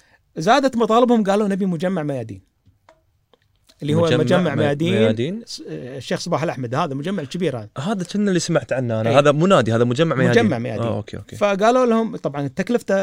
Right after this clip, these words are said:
Speaker 1: المبدئية كانت خمسة مليون، ولكنها أنشأ، يعني بعد ما أنشأ كلف الدولة سبعة مليون. زين؟
Speaker 2: أوكي.
Speaker 1: قالوا لهم: "لا، هذا تجيبون لنا ميدالية أولمبية."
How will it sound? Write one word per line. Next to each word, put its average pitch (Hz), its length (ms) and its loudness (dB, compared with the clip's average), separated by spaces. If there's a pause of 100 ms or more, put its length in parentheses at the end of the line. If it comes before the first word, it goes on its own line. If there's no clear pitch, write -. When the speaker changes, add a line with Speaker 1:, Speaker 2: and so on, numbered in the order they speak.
(240)
Speaker 1:
المبدئية 185 520 -2
كانت 175 240 -6
خمسة 185 300 -4
مليون، 151 320 -2
ولكنها 156 580 -4
أنشأ، 190 380 -4
يعني 143 280 -8
بعد 143 280 -8
ما 156 280 -6
أنشأ 190 300 -4 (340)
كلف 214 280 -2
الدولة 180 280 0
سبعة 180 240 0
مليون. 110 280 -8 (960)
زين؟ 139 280 -4
Speaker 2:
أوكي. 104 240 -4 (540)
Speaker 1:
قالوا 170 200 2
لهم: 170 180 0
"لا، 185 180 -2 (480)
هذا 160 880 -4 (380)
تجيبون 151 360 -6
لنا 170 80 -2
ميدالية 170 480 0
أولمبية." 156 720 -2